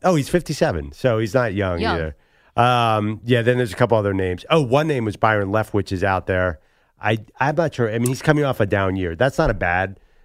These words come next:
Speaker 1: bad hire. But the other thing, too, Bry-, Byron Leftwich isn't exactly cutting edge. That offense was pretty,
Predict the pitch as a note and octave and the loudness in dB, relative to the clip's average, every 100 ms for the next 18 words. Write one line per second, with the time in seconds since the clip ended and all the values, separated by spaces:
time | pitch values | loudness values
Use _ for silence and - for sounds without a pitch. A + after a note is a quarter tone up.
0 | _ - A#2 G#2+ A2 B2 C3 A#2 C3 C#3+ | _ -4 0 0 0 0 0 -2 -2 -2
1 | D3+ E3+ C3 A2+ C#3 A2 B2 B2 B2 - | -2 -2 -4 -4 -4 0 2 2 2 -2
2 | B2+ C3+ B2 A2+ - F2+ F2+ F2+ E2+ D#2 | 0 2 2 0 -2 -4 -4 -4 -2 -4
3 | E2+ D#2+ D#2 - F2+ E2 D#2+ D2 - - | -4 -6 -8 -4 -2 -2 -4 -8 -8 0
4 | G#2+ A2 G#2+ F2+ E2 F2 - - G#2+ F2 | 2 2 0 -4 -4 -8 -8 -2 -2 0
5 | E2 | -2